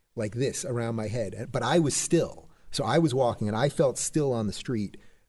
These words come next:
but the entire, it felt like the entire world was, was shake-, not spinning like this.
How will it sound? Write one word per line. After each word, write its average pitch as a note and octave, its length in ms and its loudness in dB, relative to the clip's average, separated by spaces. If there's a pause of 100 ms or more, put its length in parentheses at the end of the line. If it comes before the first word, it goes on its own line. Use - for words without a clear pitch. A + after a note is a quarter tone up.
but A2+ 120 -6
the B2 140 -2
entire, C3 880 -4
it A2+ 100 -10
felt E3 260 0
like C#3 140 -2
the A#2+ 120 -2
entire A#2+ 500 -4
world G2+ 720 -4 (720)
was, - 480 -4
was G2 420 -8
shake-, - 460 -4
not B2+ 220 -6
spinning F3 420 0
like C3 200 -2
this. - 360 -4